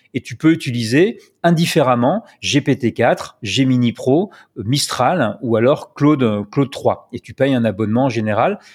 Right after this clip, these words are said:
mais c'est pas la même interface parce que chaque interface va être destinée à des usages qui sont différents. Perplexity, par exemple, tu peux utiliser tout, tous les modèles, mais c'est un moteur de recherche avant tout. Euh, Dust, c'est d'abord ce qu'on appelle un rack, donc un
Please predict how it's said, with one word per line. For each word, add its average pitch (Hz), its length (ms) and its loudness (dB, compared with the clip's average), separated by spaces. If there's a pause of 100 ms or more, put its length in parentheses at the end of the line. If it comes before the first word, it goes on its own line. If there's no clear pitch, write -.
(140)
mais 110 60 -8
c'est - 200 -6
pas 165 120 2
la 165 60 2
même 151 160 2
interface 156 440 0
parce - 120 -18
que 117 80 -10
chaque - 320 0
interface 147 640 -2
va 127 140 2
être 139 360 0 (320)
destinée 135 640 0
à 120 120 2
des 110 220 -4
usages 135 400 0
qui - 100 -8
sont 120 140 -4
différents. 117 460 -2 (120)
Perplexity, - 640 -6
par 117 160 0
exemple, 117 360 -2
tu - 100 -20
peux 110 120 -10
utiliser 101 320 -8
tout, - 200 -20 (340)
tous 185 100 0
les 147 100 4
modèles, 123 480 2 (500)
mais 127 100 2
c'est 147 220 0
un 127 60 4
moteur 120 260 0
de 123 60 2
recherche 117 420 0
avant 131 220 2
tout. 110 200 -10 (440)
Euh, 104 440 0
Dust, 143 420 0
c'est 110 100 -2
d'abord 110 260 2
ce - 60 -12
qu'on 113 80 -2
appelle 104 240 -2
un 101 120 0
rack, 131 300 0
donc 110 220 -4
un 104 160 -2